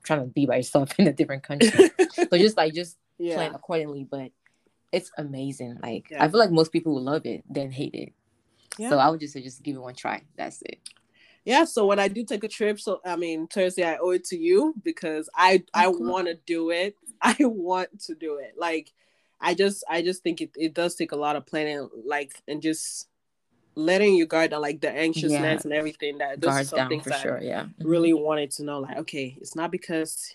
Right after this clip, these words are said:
Speaker 2: you're lonely, it's not because your life is not great, like, just do it. It's more so for you.
Speaker 1: For
Speaker 2: So,
Speaker 1: yourself, yes.
Speaker 2: for
Speaker 1: It's
Speaker 2: yourself.
Speaker 1: mo-, it's
Speaker 2: So,
Speaker 1: for you.
Speaker 2: yeah. But I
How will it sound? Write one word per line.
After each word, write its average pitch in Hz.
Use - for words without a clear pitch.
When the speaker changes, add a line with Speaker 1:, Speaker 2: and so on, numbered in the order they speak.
Speaker 2:
you're 151
lonely, 143
it's 135
not 151
because 160
your 156
life 147
is 156
not 147
great, 143
like, 143
just 139
do 156
it. 120
It's 156
more 156
so 147
for -
you. 131
Speaker 1:
For 170
Speaker 2:
So, 143
Speaker 1:
yourself, 135
yes. 123
Speaker 2:
for 110
Speaker 1:
It's 151
Speaker 2:
yourself. 135
Speaker 1:
mo-, 135
it's 143
Speaker 2:
So, 214
Speaker 1:
for -
you. 131
Speaker 2:
yeah. 175
But 262
I 339